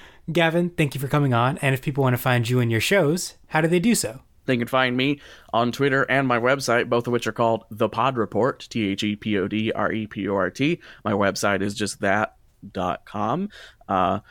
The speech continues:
Speaker 2: and if you wanna listen to all my shows, I am currently working on my, uh, show called Holiday Spirit, which is, uh, an adaptation of something I started in, uh, in September to get ready for Halloween. It was called Spooktember.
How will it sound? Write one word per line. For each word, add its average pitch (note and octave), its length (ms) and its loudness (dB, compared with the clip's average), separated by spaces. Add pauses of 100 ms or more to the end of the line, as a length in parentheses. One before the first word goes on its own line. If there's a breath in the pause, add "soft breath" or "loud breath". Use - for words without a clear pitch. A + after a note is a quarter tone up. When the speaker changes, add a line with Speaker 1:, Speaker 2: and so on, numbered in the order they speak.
(300 soft breath)
Speaker 2:
and G#2 540 0 (160)
if A#2 220 -2
you A2+ 100 0
wanna A2 160 2
listen A#2 220 0
to A#2+ 80 2
all A#2 120 2
my A2+ 140 0
shows, F#3+ 500 0
I C#3 200 2
am C#3+ 240 0
currently C3+ 320 2
working C3 320 0
on B2 240 2
my, A2+ 440 0 (120)
uh, G2 480 -4 (100)
show A2+ 260 -2
called G2+ 360 0 (100)
Holiday A2+ 420 0
Spirit, D#3+ 540 0
which B2+ 220 -2
is, A2 240 -2 (420 soft breath)
uh, G2 320 0
an A#2 120 0
adaptation A#2+ 680 0
of A2 200 -2
something A2+ 280 -2
I G#2 40 -2
started G#2+ 480 -2
in, G2+ 400 -4
uh, F#2+ 320 -2
in G#2 180 -4
September D3 480 0
to C#3 140 -2
get B2 120 0
ready A2+ 200 2
for A2+ 100 -2
Halloween. A#2 600 0
It - 20 -2
was G#2+ 120 -6
called G2+ 200 -2
Spooktember. D#3 640 0